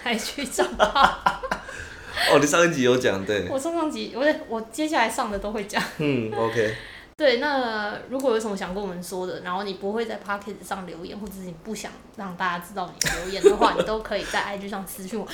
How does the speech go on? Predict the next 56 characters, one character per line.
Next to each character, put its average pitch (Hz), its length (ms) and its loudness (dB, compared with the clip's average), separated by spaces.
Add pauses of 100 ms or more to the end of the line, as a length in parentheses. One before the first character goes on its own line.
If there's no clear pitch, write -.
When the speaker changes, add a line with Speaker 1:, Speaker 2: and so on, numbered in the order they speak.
(120)
Speaker 1:
你 240 100 0
不 302 140 4
一 262 60 6
定 269 100 8
要 262 120 8
追 220 240 2
踪， 220 260 0
但 240 100 6
是 240 120 -2
你 185 100 -2
要 208 100 4
找 185 180 4
我 180 100 2
的 180 40 -2
话， 202 160 -2
可 208 100 -4
以 190 60 -2
透 202 160 -4
过 196 100 -2
那 196 100 -2
个 170 40 -4
I 185 140 -6
G 185 120 -6
上 190 220 -6
找 - 240 -8
我， 190 240 -8
这 - 80 -6
样。 - 100 -4 (200)
Speaker 2:
私 190 240 0
讯 190 160 2
不 143 60 2
用 147 120 4
追 131 140 2
踪 117 240 0
吗？ 113 120 -6 (140)
Speaker 1:
不 226 80 -2
用， 208 180 0
不 202 60 -4
用， 180 160 -6
不 - 80 -12
用。 - 80 -8
Speaker 2:
OK。 113 340 -4 (300)
Speaker 1:
然 220 100 -2
后 226 680 4
那 320 160 2
上 330 160 4
面 285 160 0
当 254 100 8
然 202 120 4
也 196 60 0
会 214 140 0
发 196 300 2
一 202 80 -2
些， 202 180 -4
就 196 80 -4
是 190 500 -4